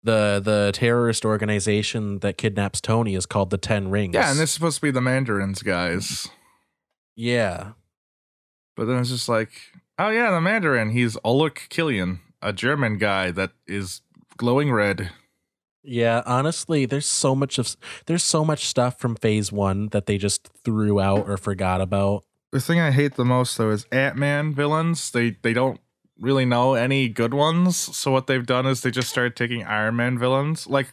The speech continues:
Speaker 2: Ghost is an Iron Man villain. Would you like to guess what their ability is? They're a guy in a suit.
Speaker 1: Ghost.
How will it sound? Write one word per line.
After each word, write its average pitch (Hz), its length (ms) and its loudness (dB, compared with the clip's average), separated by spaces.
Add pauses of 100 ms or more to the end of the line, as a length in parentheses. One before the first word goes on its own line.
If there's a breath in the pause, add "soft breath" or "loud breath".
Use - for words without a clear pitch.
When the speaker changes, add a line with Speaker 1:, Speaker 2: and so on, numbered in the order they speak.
Speaker 2:
Ghost 131 540 0
is 131 160 0
an 123 100 -2
Iron 113 320 0
Man 98 240 -2
villain. 90 400 -6 (1300 loud breath)
Would 127 160 0
you 127 60 4
like 139 140 2
to 143 100 2
guess 139 320 0
what 135 160 0
their 131 200 4
ability 160 500 2
is? 190 580 0 (1200 loud breath)
They're 117 280 4
a 120 60 2
guy 131 260 4
in 147 100 4
a 139 60 4
suit. - 200 2
Speaker 1:
Ghost. - 500 2